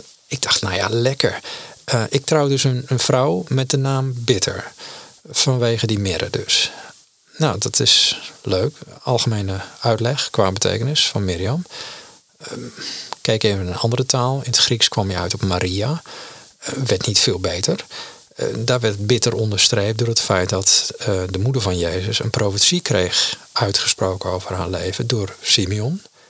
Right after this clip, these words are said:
Dat was een man die deed dienst in de tempel. En toen zij de kleine Jezus daar brachten, eh, sprak hij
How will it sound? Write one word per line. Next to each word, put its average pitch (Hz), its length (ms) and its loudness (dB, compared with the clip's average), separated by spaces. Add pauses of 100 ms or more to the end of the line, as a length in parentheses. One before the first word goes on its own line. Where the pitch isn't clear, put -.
Dat 101 140 -4
was 101 140 0
een 98 100 -2
man 95 200 -2
die 90 160 -4 (440)
deed 107 200 2
dienst 110 300 4
in 110 60 0
de 92 100 -6
tempel. 95 400 -2 (400)
En 135 140 0
toen 147 140 4
zij 135 240 2
de 131 100 0
kleine 120 280 2
Jezus 104 380 2
daar 90 340 -2 (140)
brachten, 110 540 2 (500)
eh, 123 220 0
sprak - 320 2
hij 143 260 0